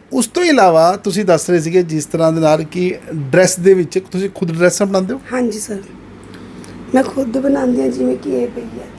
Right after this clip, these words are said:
Speaker 2: ਇਹ ਮੈਂ ਕੱਲ੍ਹ ਦੀ ਤਿਆਰੀ ਕਰ ਰਹੀ ਹਾਂ।
Speaker 1: ਜੀ।
Speaker 2: ਇਹ ਮੈਨੇ ਡਰੈਸ ਸੀ ਲਈ ਹੈ।
Speaker 1: ਠੀਕ ਹੈ ਜੀ।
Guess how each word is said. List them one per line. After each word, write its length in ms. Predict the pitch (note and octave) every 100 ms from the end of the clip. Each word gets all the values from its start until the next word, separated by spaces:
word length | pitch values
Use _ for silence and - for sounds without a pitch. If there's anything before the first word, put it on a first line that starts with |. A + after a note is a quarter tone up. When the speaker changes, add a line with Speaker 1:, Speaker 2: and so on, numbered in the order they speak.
| - - - - - -
Speaker 2:
ਇਹ 140 | A#3+ B3
ਮੈਂ 100 | A#3+
ਕੱਲ੍ਹ 240 | - A#3 A3
ਦੀ 100 | B3
ਤਿਆਰੀ 340 | B3 A#3 A#3
ਕਰ 240 | A#3 A3 G3+
ਰਹੀ 240 | A3 A3
ਹਾਂ। 80 | A3+ - - - - C#3
Speaker 1:
ਜੀ। 140 | D3 -
Speaker 2:
ਇਹ 180 | F4 A#3+
ਮੈਨੇ 320 | A#3+ A3+ A#3+
ਡਰੈਸ 320 | A#3+ A#3 A3
ਸੀ 200 | - A#3+
ਲਈ 300 | G#3 G#3 A3
ਹੈ। 140 | A3 G#3 - - - - - -
Speaker 1:
ਠੀਕ 180 | D#3+ D3
ਹੈ 40 |
ਜੀ। 160 | B2+ C3